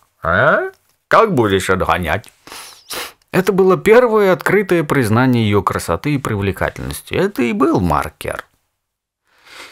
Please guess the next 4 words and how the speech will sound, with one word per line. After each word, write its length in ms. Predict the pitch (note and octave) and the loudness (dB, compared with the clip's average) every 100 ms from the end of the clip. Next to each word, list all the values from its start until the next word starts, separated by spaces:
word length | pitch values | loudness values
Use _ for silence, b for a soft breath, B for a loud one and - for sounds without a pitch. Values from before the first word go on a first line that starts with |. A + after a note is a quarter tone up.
| B - | B 0
И 140 | B3+ | 0
светловолосый 800 | B3+ C4+ G#3 F#3+ D#3+ E3 G#3 A3 | 2 0 2 2 4 2 0 0
мужчина 520 | F#3+ B2+ - A2+ A#2+ | 0 0 0 0 2
улыбнулся. 640 | B2+ D3+ E3+ A#2 D#2 - | 2 2 0 -2 -4 -14